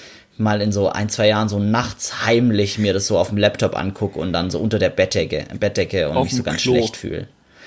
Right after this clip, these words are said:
Speaker 1: Ja, aber ich guck's echt nicht. Ich guck keinen Bachelor, ich guck kein Germany's Next Topmodel. Nee, gar nicht.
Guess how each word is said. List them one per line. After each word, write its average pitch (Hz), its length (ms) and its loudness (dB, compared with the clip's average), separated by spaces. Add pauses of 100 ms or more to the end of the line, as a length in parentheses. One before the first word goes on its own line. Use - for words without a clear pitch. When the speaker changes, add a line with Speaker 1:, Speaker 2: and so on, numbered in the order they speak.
(140)
Speaker 1:
Ja, 107 180 2
aber 143 120 2
ich 156 100 2
guck's 247 240 2
echt - 280 2
nicht. 98 220 0
Ich 98 120 -6
guck 139 160 -2
keinen 120 220 0
Bachelor, 131 400 4
ich 117 140 -2
guck 117 160 -4
kein 110 320 2
Germany's 107 400 0
Next - 280 -4
Topmodel. 101 600 4 (440)
Nee, 92 340 2
gar 87 340 0
nicht. 82 420 -4